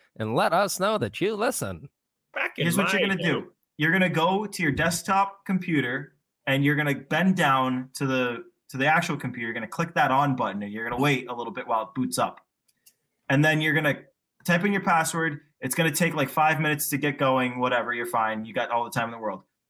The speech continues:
Speaker 3: You're gonna click up that internet browser, Internet, Internet Explorer. You're gonna click that button, double click it, and it'll come up.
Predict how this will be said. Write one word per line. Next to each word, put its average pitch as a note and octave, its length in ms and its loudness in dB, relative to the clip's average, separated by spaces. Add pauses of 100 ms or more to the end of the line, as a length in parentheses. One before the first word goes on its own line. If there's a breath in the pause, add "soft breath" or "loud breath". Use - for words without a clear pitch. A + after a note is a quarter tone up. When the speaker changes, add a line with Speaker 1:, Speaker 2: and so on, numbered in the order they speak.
(100)
Speaker 3:
You're B2+ 100 2
gonna C3+ 140 4
click F3 240 0
up F3+ 100 0
that E3 180 2
internet D3 400 2
browser, A2+ 320 0
Internet, F3 460 2
Internet G3 340 4
Explorer. D#3 760 0 (300)
You're C3+ 120 0
gonna C3+ 200 2 (300)
click F3+ 200 -2
that F3 180 2
button, C3+ 220 2
double D#3 240 2
click D3+ 240 -2
it, A2+ 40 -4
and A2 100 -6
it'll A2 100 -8
come B2 200 -2
up. - 240 -2